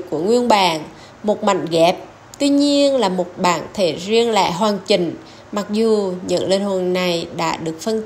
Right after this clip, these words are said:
chia thành những bản riêng lẻ, nhưng chúng không hề tách rời nhau.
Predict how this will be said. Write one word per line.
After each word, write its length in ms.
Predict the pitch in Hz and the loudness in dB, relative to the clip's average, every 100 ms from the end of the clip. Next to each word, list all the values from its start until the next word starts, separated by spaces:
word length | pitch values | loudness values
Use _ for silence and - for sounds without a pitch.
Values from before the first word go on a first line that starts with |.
| - | -6
chia 280 | 220 220 220 | 0 2 0
thành 420 | 214 214 190 175 175 - - - - - - | -2 -4 -2 -4 -8 -16 -20 -20 -20 -20 -4
những 360 | 208 202 - | 0 2 0
bản 280 | 185 190 - | 0 0 -2
riêng 260 | - 262 262 | -2 2 2
lẻ, 340 | 226 180 156 - - | 2 2 0 -6 -10
nhưng 380 | 196 240 247 226 - - | -2 0 0 -4 -10 -10
chúng 220 | 147 - - | -10 -10 -12
không 220 | - 180 180 | -4 -4 -2
hề 280 | 185 175 165 - | 0 -2 -2 -6
tách 160 | 220 | -4
rời 200 | 196 185 | -2 -2
nhau. 540 | 170 175 196 202 196 | 0 0 2 2 0